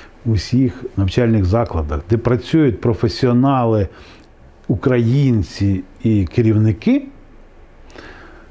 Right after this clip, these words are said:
пенсіонерів, які працювали за строковим договором, дочекавшись закінчення цього договору строкового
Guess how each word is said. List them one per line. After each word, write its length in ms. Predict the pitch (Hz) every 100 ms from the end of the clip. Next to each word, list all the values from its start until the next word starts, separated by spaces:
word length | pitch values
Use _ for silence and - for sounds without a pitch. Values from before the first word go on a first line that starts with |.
| - - - - - -
пенсіонерів, 840 | 175 175 220 240 285 262 226 147 -
які 260 | 160 151 175
працювали 520 | 143 - 143 123 104
за 100 | 107
строковим 560 | - 113 - 123 101
договором, 540 | 113 240 196 202 95 165 - - - - - - - - - - -
дочекавшись 800 | 107 143 165 143 131 107 107 95
закінчення 600 | 107 - 107 - 92 87
цього 220 | - 87
договору 500 | 82 90 92 123 160
строкового 600 | - 165 - 175 180 180